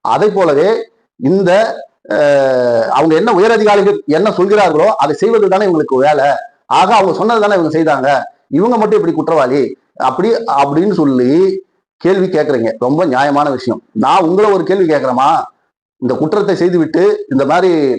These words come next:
தப்பிப்பதற்காக இந்த மாதிரி கண்ணீர் நாடகம் போடுறீங்க இல்லையா, உங்களை பார்த்து ஒரு கேள்வி கேட்கிறேன்.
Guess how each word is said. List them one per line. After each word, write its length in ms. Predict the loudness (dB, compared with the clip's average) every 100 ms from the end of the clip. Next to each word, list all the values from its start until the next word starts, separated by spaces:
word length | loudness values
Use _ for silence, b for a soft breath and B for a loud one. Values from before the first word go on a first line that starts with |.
| -2
தப்பிப்பதற்காக 840 | -2 0 -2 0 0 2 0 -2 -10 _
இந்த 180 | -6 -2
மாதிரி 180 | -2 -2
கண்ணீர் 280 | 0 0 2
நாடகம் 320 | 0 0 -2
போடுறீங்க 220 | -2 0
இல்லையா, 300 | 0 2 0
உங்களை 220 | 0 0
பார்த்து 240 | 0 0 0
ஒரு 80 |
கேள்வி 200 | 0 0
கேட்கிறேன். 440 | 0 0 0 0